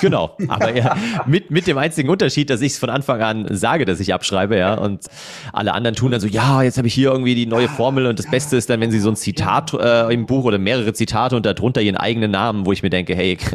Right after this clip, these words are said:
Speaker 1: <laughs> super kreativ, jetzt
Speaker 2: Ich find, das
Speaker 1: zitiere ich
Speaker 2: geht
Speaker 1: mich
Speaker 2: gar
Speaker 1: selbst“,
Speaker 2: nicht.
Speaker 1: ja.
Speaker 2: Ich darf doch, ich darf doch Gedanken, oder es ist doch logisch, dass wir Millionen von Gedanken haben und die sind gleich.
Speaker 1: Ja.
Speaker 2: Dann darf man's doch sagen, mit den
Speaker 1: Ja.
Speaker 2: eigenen Worten.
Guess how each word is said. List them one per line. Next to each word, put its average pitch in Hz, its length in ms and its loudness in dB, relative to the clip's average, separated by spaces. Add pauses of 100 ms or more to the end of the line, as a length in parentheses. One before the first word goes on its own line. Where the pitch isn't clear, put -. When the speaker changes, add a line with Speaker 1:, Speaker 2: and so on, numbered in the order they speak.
(240)
Speaker 1:
<laughs> 151 420 -8
super 127 320 0
kreativ, 113 480 2
jetzt - 140 -2
Speaker 2:
Ich - 40 -4
find, 196 120 2
das 165 60 0
Speaker 1:
zitiere 127 100 4
ich 143 40 4
Speaker 2:
geht 135 60 0
Speaker 1:
mich 110 100 4
Speaker 2:
gar 90 60 4
Speaker 1:
selbst“, 107 320 0
Speaker 2:
nicht. 98 100 2
Speaker 1:
ja. 107 200 -2
Speaker 2:
Ich - 260 -16
darf 196 400 -4
doch, - 260 -6
ich 131 140 -10
darf 190 220 -4
doch 147 120 -6
Gedanken, 139 320 -2
oder 135 180 -4
es 135 140 -6
ist 175 140 -8
doch - 160 -2
logisch, 151 640 2
dass 135 240 -8 (260)
wir 165 420 0 (380)
Millionen 208 540 4
von 208 180 -2
Gedanken 170 560 -2
haben 104 400 -4 (300)
und 175 260 0
die 180 340 -2
sind 180 200 2
gleich. 180 500 0 (220)
Speaker 1:
Ja. 90 180 0
Speaker 2:
Dann 151 160 -4
darf 185 240 0
man's 185 240 -4
doch 131 160 -2
sagen, 135 480 -4 (120)
mit 131 180 0
den 135 80 2
Speaker 1:
Ja. 82 80 -2
Speaker 2:
eigenen 113 340 -2
Worten. 160 400 -4